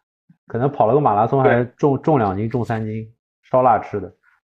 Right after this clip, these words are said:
Speaker 2: 嗯，很，很有可能，很有可能，因为毕竟来了一场，呃，来了一场比较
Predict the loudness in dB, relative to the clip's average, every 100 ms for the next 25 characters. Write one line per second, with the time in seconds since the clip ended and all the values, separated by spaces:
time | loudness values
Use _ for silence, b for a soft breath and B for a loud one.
0 | _ _ _ _ _ -12 -8 -8 -8 -4
1 | -4 -2 2 2 2 0 -4 -10 -10 -6
2 | -6 -6 -12 -18 -20 _ _ _ _ _
3 | -2 0 0 -4 -8 -4 -4 -6 -12 -6
4 | -2 0 -2 -6 -10 -12 -12 -20 _ _
5 | -14 -12 -6 -6 -4 -8 -2 -2